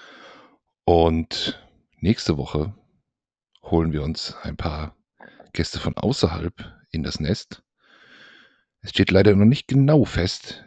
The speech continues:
wer es ist, aber es wird auf jeden Fall jemand aus unserer Division sein.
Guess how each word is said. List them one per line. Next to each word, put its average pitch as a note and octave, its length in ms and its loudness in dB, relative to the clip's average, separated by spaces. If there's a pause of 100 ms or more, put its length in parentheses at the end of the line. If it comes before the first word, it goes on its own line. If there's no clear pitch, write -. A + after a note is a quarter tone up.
wer F2+ 220 0
es D#2+ 120 -4
ist, - 380 -6 (240)
aber F2 420 0
es - 340 -6
wird F#2 220 -4
auf - 180 -6
jeden G#2 420 2
Fall F#2 380 4
jemand F2 460 0
aus - 220 -8
unserer D2+ 420 -6 (240)
Division D2+ 500 -4
sein. A2 360 0